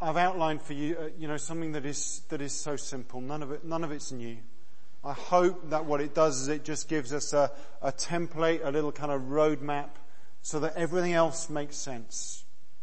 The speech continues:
So that the, when we come to doing the Rock Project and raising money for that, that we have a context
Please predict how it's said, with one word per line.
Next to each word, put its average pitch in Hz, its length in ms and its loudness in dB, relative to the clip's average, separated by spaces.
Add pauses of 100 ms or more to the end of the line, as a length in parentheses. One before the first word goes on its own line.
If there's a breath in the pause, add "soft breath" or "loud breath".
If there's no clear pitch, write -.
(120)
So 156 160 0
that 160 140 -2
the, 151 280 6 (220 loud breath)
when 165 140 2
we 165 80 4
come 170 300 0
to 151 120 0
doing 156 220 2
the 147 100 2
Rock 160 320 4
Project 160 480 2
and 143 160 0
raising 143 360 0
money 151 240 0
for 147 160 0
that, - 420 0
that 160 80 2
we 156 160 2
have 160 240 0
a 160 80 2 (100)
context 175 800 0